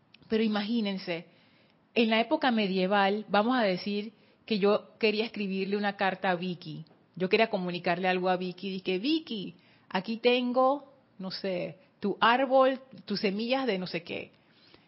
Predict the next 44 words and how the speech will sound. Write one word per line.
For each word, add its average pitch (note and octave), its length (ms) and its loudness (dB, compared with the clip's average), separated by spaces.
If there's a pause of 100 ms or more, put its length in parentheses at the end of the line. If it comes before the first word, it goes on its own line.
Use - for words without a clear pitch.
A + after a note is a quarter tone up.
Te G3 100 0
escribo A3 320 -4
una G#3+ 260 -2
carta, F#3+ 580 -4 (100)
se F#3+ 80 -2
la F3 140 0
doy F3+ 200 0
al G#3 120 -6
que G3+ 100 -8
la F3 140 -4
lleva, F3+ 540 -4 (400)
quince A3+ 800 -2
meses G3+ 520 -4
después F#3 440 -2
llega, G3 260 -2
dizque, - 400 -10
al F#3 200 -2
otro G#3 300 -4
lado. G3+ 480 -8 (140)
Y F#3+ 80 -12
Vicky G#3 300 -8
dice, A#3 380 -14
"Ah, A#4+ 520 -10
ya F4 120 -4
tengo F#4+ 220 -6
las F#4 180 -4
semillas. D4 580 -6 (500)
Voy A3 160 4
a D4 40 -2
escribirle A3+ 420 -2
de A3 120 2
vuelta F#3 280 0
para F3+ 180 0
decirle F3+ 400 -6
que F#3+ 100 -6
voy E3+ 280 -4
en D#3+ 160 -8
tres E3 280 -6
años". - 460 -10
Ta, - 120 -14
ta, - 220 -14
ta, - 120 -16
ta, - 160 -20
ta. - 160 -20